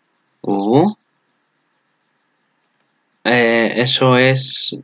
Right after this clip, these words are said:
de polos opuestos como Akane y Miyako, eso es verdad. Pero más Akane y Miyako, igual que Reika con... ¿Reika era con quién? ¿Con quién? Bueno, no, Sakura con Miu, que también. Pero bueno. Eh, como se ve en su P V, eh, y hoy vimos que hasta le dio una nalgadita a Miu.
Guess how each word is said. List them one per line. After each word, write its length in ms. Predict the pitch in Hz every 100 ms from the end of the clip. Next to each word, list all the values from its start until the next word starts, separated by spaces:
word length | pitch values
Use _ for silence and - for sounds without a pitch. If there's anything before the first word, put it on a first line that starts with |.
| - _
de 240 | - 113 110
polos 220 | 117 120
opuestos 340 | 110 117 120
como 180 | - 117
Akane 280 | 107 117 120
y 40 |
Miyako, 360 | 110 101 101 104
eso 140 | 110
es 60 | 107
verdad. 300 | 98 101 98
Pero 240 | 110 110
más 260 | 110 135 -
Akane 400 | - 131 131 135
y 40 | 127
Miyako, 400 | 117 120 117 104
igual 200 | 113 120
que 140 | 127
Reika 420 | 107 110 117 113
con... 580 | 110 120 113 107 107 101 - _ _ - _ _ _ _ _ _ - _ -
¿Reika 440 | 147 113 110 120
era 160 | 123 131
con 200 | 117 107
quién? 280 | 113 107 101
¿Con 180 | 107
quién? 160 | 104 87
Bueno, 180 | 123 117
no, 140 | 107
Sakura 400 | - - 143 135
con 160 | 131 110
Miu, 360 | 113 117 120 131 _ _ _ -
que 100 | 92
también. 320 | 95 92 90 - - - -
Pero 100 | 110
bueno. 220 | 101 98 _ _ - - _ _ _ _ -
Eh, 520 | 123 120 117 117 117 110
como 280 | - 117 113
se 100 | 113
ve 80 | 123
en 80 |
su 160 | 135 135
P 140 | 135
V, 320 | 135 127 127 117
eh, 300 | 120 113 104
y 140 | 113
hoy 100 | 120
vimos 480 | 120 127 120 117 -
que 100 | -
hasta 280 | 104 - 107
le 100 | 107
dio 380 | 110 120 127 120
una 240 | 123 127
nalgadita 460 | 123 113 107 110 117
a 40 |
Miu. 380 | 107 110 113